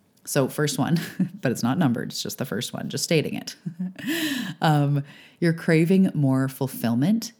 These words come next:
and purpose. The next one is you're seeking bigger meaning and asking deeper questions like, "Who am I? What's the meaning of this? What happens when we die? What is God, source, spirit? What does it mean to me?" You're drawn to law of attraction and manifestation work.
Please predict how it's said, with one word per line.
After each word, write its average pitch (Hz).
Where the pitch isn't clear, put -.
and 131
purpose. -
The 151
next 143
one 147
is 143
you're 135
seeking 143
bigger 127
meaning 123
and 113
asking 131
deeper 127
questions 123
like, 127
"Who 123
am 127
I? 131
What's 131
the 123
meaning 131
of 131
this? -
What 123
happens 123
when 127
we 123
die? 127
What 135
is 139
God, 131
source, 127
spirit? 127
What 131
does 139
it 120
mean 127
to 127
me?" -
You're 147
drawn 143
to 156
law 123
of 127
attraction 131
and 139
manifestation 131
work. -